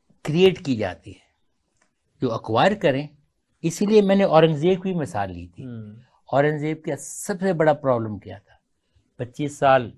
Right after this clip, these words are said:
Speaker 1: शुमाल में और फिर पच्चीस साल जनूब में तो ठीक है,
Speaker 2: हम्म।
Speaker 1: उसने अपने लिए कोई equally great leader छोड़ा था?
Speaker 2: नहीं।
Speaker 1: Answer is no।
Speaker 2: हम्म।
Speaker 1: और जब मैंने सिराजुद्दौला की बात की, तो औरंगजेब का ग्रेट ग्रैंडसन था,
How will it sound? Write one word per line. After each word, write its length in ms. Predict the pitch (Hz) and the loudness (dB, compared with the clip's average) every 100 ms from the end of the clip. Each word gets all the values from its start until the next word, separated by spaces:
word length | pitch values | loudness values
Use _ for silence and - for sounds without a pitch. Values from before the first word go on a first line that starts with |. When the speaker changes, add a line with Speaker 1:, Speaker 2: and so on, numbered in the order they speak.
| _ | _
Speaker 1:
शुमाल 480 | - 113 104 117 131 | -14 -8 -2 -2 -2
में 140 | 135 | -2
और 180 | 131 131 | -4 -4
फिर 100 | 120 | -16
पच्चीस 400 | - 107 - 123 | -12 -10 -8 -6
साल 160 | 127 117 | -4 -6
जनूब 300 | 110 110 117 | -8 -8 -8
में 140 | 120 | -6
तो 80 | 120 | -8
ठीक 340 | - 156 170 | -8 -8 -8
है, 180 | 87 - _ 131 | -10 -16 _ -20
Speaker 2:
हम्म। 340 | 120 110 113 _ _ _ _ _ - | -18 -18 -20 _ _ _ _ _ -12
Speaker 1:
उसने 480 | 113 139 - 135 139 | -8 -10 -8 -8 -6
अपने 320 | 117 110 120 | -8 -8 -6
लिए 400 | 110 110 110 113 | -6 -6 -6 -8
कोई 500 | 113 _ 104 107 113 113 _ _ _ 117 | -10 _ -10 -8 -10 -16 _ _ _ -14
equally 420 | 110 117 120 110 | -10 -8 -6 -6
great 320 | 113 117 - | -6 -6 -6
leader 260 | 104 110 113 | -8 -8 -12
छोड़ा 260 | 107 131 | -10 -10
था? 160 | 143 139 _ _ - | -10 -20 _ _ -20
Speaker 2:
नहीं। 320 | 113 104 98 95 _ | -18 -16 -18 _ _
Speaker 1:
Answer 300 | 117 113 117 | -16 -14 -14
is 160 | 113 110 92 _ 90 101 | -12 -14 -16 _ -14 -4
no। 160 | 120 - _ _ _ 117 | -4 -4 _ _ _ -20
Speaker 2:
हम्म। 320 | 110 98 104 _ _ _ _ _ 123 | -20 -20 -20 _ _ _ _ _ -14
Speaker 1:
और 100 | 120 | -10
जब 200 | 110 131 | -4 -2
मैंने 320 | 135 131 139 | 0 0 -2
सिराजुद्दौला 680 | 135 107 113 131 127 120 147 | -4 -4 -2 -2 0 2 2
की 160 | 160 165 | 2 -4
बात 300 | 113 95 - | -4 -8 -10
की, 260 | - 170 _ _ _ _ | -18 -18 _ _ _ _
तो 100 | 151 | 0
औरंगजेब 440 | 175 185 208 208 | 0 0 0 0
का 100 | 202 | 0
ग्रेट 260 | 165 170 160 | 0 -2 0
ग्रैंडसन 480 | 151 135 - 123 | 0 0 -4 -10
था, 200 | 107 - | -10 -20